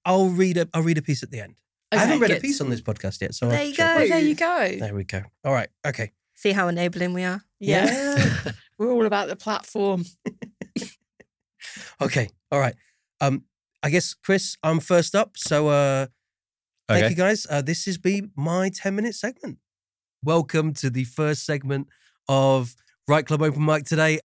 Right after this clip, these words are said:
Speaker 1: This segment, we've got four different writers sharing their work with you. Um, three of those writers have sent work in to our email account, and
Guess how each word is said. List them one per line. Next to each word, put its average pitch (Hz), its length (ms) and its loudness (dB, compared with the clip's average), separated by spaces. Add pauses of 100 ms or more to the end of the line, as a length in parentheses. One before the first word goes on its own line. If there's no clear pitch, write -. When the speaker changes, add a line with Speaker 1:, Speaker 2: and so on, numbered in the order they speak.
(260)
Speaker 1:
This 240 160 0
segment, 185 380 0
we've 160 160 0
got 170 180 -2
four 202 540 4
different 170 440 -4
writers 143 600 -2
sharing 143 380 2
their 135 120 2
work 139 340 2
with 127 140 -4
you. 131 320 2 (380)
Um, 123 260 2
three 202 280 0
of 185 60 4
those 156 160 0
writers 139 440 -2
have 117 480 -6
sent 131 260 -8
work 123 360 -8
in 156 340 -2 (100)
to 120 100 -2
our 120 120 -2
email 151 260 0
account, 147 360 -6 (200)
and 156 300 2